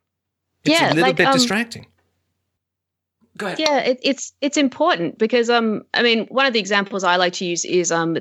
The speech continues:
Speaker 2: there's a Disney film of Cinderella back when, I think it was ninety-nine, where, um, Brandy was Cinderella, which was great. And then, but the,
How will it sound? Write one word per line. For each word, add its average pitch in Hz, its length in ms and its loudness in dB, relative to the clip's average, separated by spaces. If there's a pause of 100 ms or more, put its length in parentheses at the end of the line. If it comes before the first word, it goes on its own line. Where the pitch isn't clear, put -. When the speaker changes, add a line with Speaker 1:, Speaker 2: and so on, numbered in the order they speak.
(140)
Speaker 2:
there's 175 220 2
a 185 60 0
Disney 208 300 0
film 185 340 2
of 165 100 2
Cinderella 165 500 4
back 156 240 -2
when, 156 400 -2 (180)
I 160 160 -10
think 170 140 -2
it - 20 -2
was 147 120 -2
ninety-nine, 165 640 2
where, 160 400 0 (220)
um, 156 200 0
Brandy 185 340 0
was 175 160 0
Cinderella, 151 360 2
which 208 160 -2
was 254 100 -2
great. 190 340 -2 (460)
And 175 240 2
then, 170 400 2 (640)
but 226 160 0
the, 240 200 0